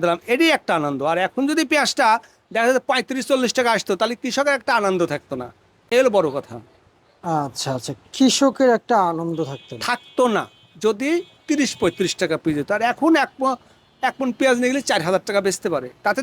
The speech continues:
Speaker 1: দেখা যায় এখন একটা আনন্দ আছে যে আমি সামনে আরও পেঁয়াজ লাগাবো, বাইরের পেঁয়াজ না হলে চলবে, এই রকম একটা আনন্দ নিয়ে, মনে করেন, যে লাগাইবো তিন বিঘা, সে লাগাইবো চার বিঘা, আনন্দর পরে লাগাইবো, এটাই।
Speaker 2: আচ্ছা,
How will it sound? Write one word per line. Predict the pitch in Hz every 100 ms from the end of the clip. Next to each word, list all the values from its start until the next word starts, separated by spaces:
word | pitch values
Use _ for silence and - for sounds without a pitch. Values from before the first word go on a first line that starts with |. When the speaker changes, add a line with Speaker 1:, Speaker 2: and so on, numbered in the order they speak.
| 254
Speaker 1:
দেখা | 240 277
যায় | 277 247
এখন | 247 254
একটা | 233 233
আনন্দ | 208 226 214 185
আছে | - 208 214
যে | 202
আমি | 202 196
সামনে | 190 196 190
আরও | 202 -
পেঁয়াজ | 196 175 185
লাগাবো, | 180 180 180 - - _ 170
বাইরের | 196 208 214
পেঁয়াজ | 214 196 185
না | 190
হলে | 185 -
চলবে, | 214 185 185 180 - _ -
এই | 302 320
রকম | 269 277
একটা | 247 226
আনন্দ | 208 202 202
নিয়ে, | 202 196
মনে | 196 190
করেন, | 202 190
যে | 202
লাগাইবো | 196 196 196
তিন | 233 208
বিঘা, | 190 196 185
সে | 208 196
লাগাইবো | 185 180 185
চার | 214 175
বিঘা, | 175 175 170 -
আনন্দর | 185 190 196 190
পরে | 226 269
লাগাইবো, | 196 127 113 - _ _ _ _ _
এটাই। | 190 - 139
Speaker 2:
আচ্ছা, | -